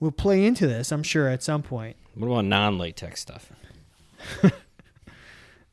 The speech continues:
Speaker 1: Nope.
Speaker 2: All right.
Speaker 1: So we're gonna go with blue, purple, black colored gloves.
Speaker 2: Gloves.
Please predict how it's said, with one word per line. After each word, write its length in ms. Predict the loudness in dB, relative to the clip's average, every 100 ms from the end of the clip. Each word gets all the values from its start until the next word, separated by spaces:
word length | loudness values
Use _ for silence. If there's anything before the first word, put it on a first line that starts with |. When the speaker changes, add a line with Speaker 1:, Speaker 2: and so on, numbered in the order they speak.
| -6
Speaker 1:
Nope. 260 | -2 -2 -2
Speaker 2:
All 120 | -2
right. 180 | 0 -2 _ _ _ -20 -20 -20 _ -14
Speaker 1:
So 240 | -2 2
we're 80 | 4
gonna 180 | 4 4
go 240 | 8 10
with 300 | 10 6 2 -20 _ _ _ _ _ -20 _ _ _
blue, 640 | -8 0 4 6 6 4 -2 -16 -4
purple, 600 | 0 0 0 -2 -4 -12 _ _ _ -20 -10
black 440 | 0 2 4 2 -6 -20 -20 _ _ _ _ _ _ _ _ -12
colored 360 | -4 0 0 -2
gloves. 420 | -2 -2 -4 -6
Speaker 2:
Gloves. 480 | -4 -4 -4 -10